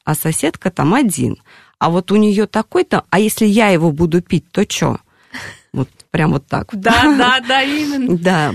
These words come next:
Speaker 1: поэтому, э, смотреть на, э, соседа, родственника нельзя. У каждого свой набор заболеваний,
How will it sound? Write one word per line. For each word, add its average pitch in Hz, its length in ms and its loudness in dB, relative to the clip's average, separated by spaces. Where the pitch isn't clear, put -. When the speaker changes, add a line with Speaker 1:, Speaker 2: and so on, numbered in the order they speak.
Speaker 1:
поэтому, 214 640 2
э, 156 420 0
смотреть 208 640 0
на, 165 500 0
э, - 340 -8
соседа, 196 760 -2
родственника 170 640 0
нельзя. 185 480 2
У 127 80 -2
каждого 180 420 -2
свой 170 400 0
набор 139 420 0
заболеваний, 165 920 0